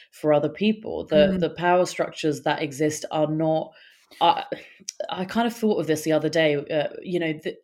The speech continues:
Speaker 1: I have, I've succeeded despite them, not because of them. So, so the, the journey that I have taken has been very windy.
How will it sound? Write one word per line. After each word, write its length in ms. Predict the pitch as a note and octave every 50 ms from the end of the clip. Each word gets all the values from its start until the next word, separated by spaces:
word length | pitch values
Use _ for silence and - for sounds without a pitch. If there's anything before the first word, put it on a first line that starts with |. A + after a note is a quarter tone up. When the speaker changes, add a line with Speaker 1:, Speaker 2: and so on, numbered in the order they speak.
| _ -
Speaker 1:
I 160 | G3 F#3 G3+
have, 280 | G#3+ G#3 F#3 F#3 F#3+ -
I've 240 | - F#3 G3 G#3 G3
succeeded 520 | - - - - - G#3 G3+ F#3+ E3+ D#3 D#3+
despite 540 | - D#3 - - - F3 E3 E3+ - - -
them, 280 | D3+ B2+ B2 B2 B2+ - -
not 320 | E3 E3+ E3+ E3 D#3 E3
because 260 | - E3 - D#3 D3 D3
of 160 | D3 - -
them. 280 | - - - - - _ - - - - - - -
So, 400 | - - - G3 F3+ F#3 F3+ -
so 180 | - - G#3 F#3
the, 240 | F#3 F#3 F3+ F3+ - _
the 120 | - F3+ F3
journey 580 | F3 - G3 G3+ G#3 G#3+ G#3+ G#3 F#3 F3 E3
that 160 | D#3 E3 D#3 -
I 160 | E3 D#3+ D#3+
have 120 | D#3+ D3+
taken 680 | D#3 - F3 E3+ E3 D#3+ E3 D#3+ D3 C#3+ C#3+ C#3 C#3 - - -
has 360 | F3+ F#3 F#3+ F3+ F#3 C#3+ D3 - _ -
been 260 | - F3 D#3+ D#3 D3+ C#3+
very 560 | - E3+ E3 F3 F3+ F3+ E3 D#3 D3 C3 C3+
windy. 720 | C3 D3 D3+ D#3 E3+ E3+ D#3+ - - G#2+ A2 - - E3